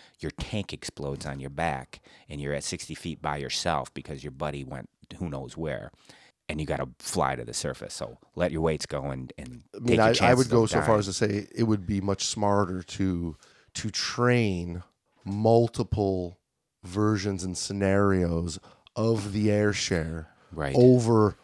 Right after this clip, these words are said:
Speaker 2: one
Speaker 1: <laughs>
Speaker 2: explanation of
Speaker 1: Yeah.
Speaker 2: the blow and go.
Speaker 1: Yeah, I'm, well, I'm with you a thousand percent, but we gotta deal with the, the masses.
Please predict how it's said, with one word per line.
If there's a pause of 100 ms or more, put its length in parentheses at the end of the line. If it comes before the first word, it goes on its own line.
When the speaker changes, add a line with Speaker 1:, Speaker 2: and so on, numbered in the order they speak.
(260)
Speaker 2:
one
Speaker 1:
<laughs>
Speaker 2:
explanation
of
Speaker 1:
Yeah.
Speaker 2:
the
blow
and
go. (100)
Speaker 1:
Yeah, (100)
I'm, (100)
well,
I'm
with
you
a
thousand
percent, (180)
but (260)
we
gotta
deal
with
the, (280)
the
masses.